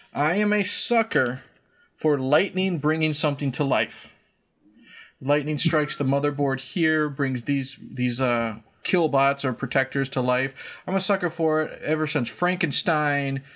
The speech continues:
uh, Friday the Thirteenth Part Six, Jason Lives, anything and every ti-,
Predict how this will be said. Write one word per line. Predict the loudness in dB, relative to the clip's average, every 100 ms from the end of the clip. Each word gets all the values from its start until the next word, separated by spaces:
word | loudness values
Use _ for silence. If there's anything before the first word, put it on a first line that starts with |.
| -20 -6
uh, | 0 2 2
Friday | 2 2 2
the | 0
Thirteenth | 0 0 0 -2
Part | 0 -2
Six, | 0 0 0 0
Jason | -2 0 0 0 0
Lives, | 2 2 2 0 -4 -10 -18 -18 -20 -8 0
anything | 2 4 2 2 2 2 0 0
and | 0
every | 0 2 0
ti-, | 0 -2